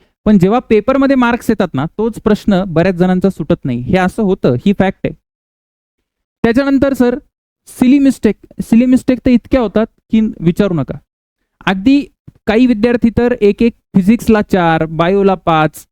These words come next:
केमिस्ट्रीला तीन, असे सहा, सहा, सात, सात, टोटल आठ, आठ सिली मिस्टेक करतात. आठ पंचे चाळीस,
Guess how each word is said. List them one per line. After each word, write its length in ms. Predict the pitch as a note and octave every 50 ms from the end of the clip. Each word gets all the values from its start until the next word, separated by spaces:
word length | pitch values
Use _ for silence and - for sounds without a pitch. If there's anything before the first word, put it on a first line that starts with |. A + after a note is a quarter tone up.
| _ _ _ _ _
केमिस्ट्रीला 420 | - F#3 G3 G#3 G3+ - G3 F#3+ F#3
तीन, 300 | - - F3 D#3 D#3 D#3+
असे 260 | - D#3+ - G3+ F#3+
सहा, 200 | - G3 F#3+ F#3+
सहा, 140 | F#3 G#3 G3
सात, 180 | - - F3+ - -
सात, 100 | G3 F3+ -
टोटल 220 | F#3 F3 G3+ G3
आठ, 300 | F3+ E3 D3+ D#3 E3 -
आठ 140 | F#3+ G3+ G#3 - - -
सिली 220 | F#3 - - F3 F3+
मिस्टेक 300 | F3+ F3+ E3 - F3 -
करतात. 300 | - D#3+ - - D#3 C#3+
आठ 220 | D3 D3 D#3+ E3 -
पंचे 340 | F3 - F3+ E3+ F3 F#3+ F#3
चाळीस, 480 | - - F3 E3+ F#3+ G3 F3+ - -